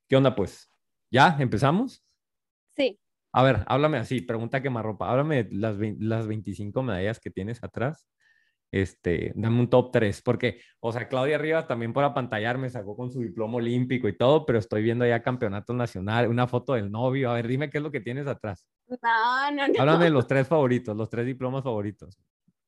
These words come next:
Speaker 2: Bueno, el, mi favorito es el de Salinas, Salinas, Ecuador.
Speaker 1: Ujú.
Speaker 2: Es el número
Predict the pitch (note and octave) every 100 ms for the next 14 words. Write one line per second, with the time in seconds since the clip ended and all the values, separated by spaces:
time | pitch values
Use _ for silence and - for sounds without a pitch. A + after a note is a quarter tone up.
0 | _ _ _ _ - - - _ _ _
1 | _ _ _ _ - A#3+ B3 A3+ G#3 -
2 | _ _ - B3+ B3+ B3 B3 A#3+ A#3 A#3+
3 | _ _ C#4+ C4+ C4+ C4 D4 - D#4 F4
4 | D#4 C#4+ C#4+ D4 C#4 A#3+ G3+ A3 G#3+ E3+
5 | G3+ - _ _ _ G#3+ A3 A3+ A#3+ B3
6 | G#3+ F#3+ F#3 B3+ - _ _ _ _ A#2+
7 | G#2+ G#2+ E2 _ _ A#3 A3+ C4+ C4 C4+
8 | C4 C4